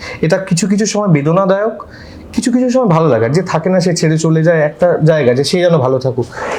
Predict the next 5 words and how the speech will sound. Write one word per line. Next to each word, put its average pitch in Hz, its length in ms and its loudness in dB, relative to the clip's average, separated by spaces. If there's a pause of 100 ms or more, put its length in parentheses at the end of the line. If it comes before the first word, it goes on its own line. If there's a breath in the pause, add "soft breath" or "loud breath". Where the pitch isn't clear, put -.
(400 loud breath)
বিচ্ছেদ 196 580 2
হয়েছে, 240 300 0
বন্ধু 185 300 0
বিচ্ছেদ 208 420 0 (440)
জীবনে? 170 320 2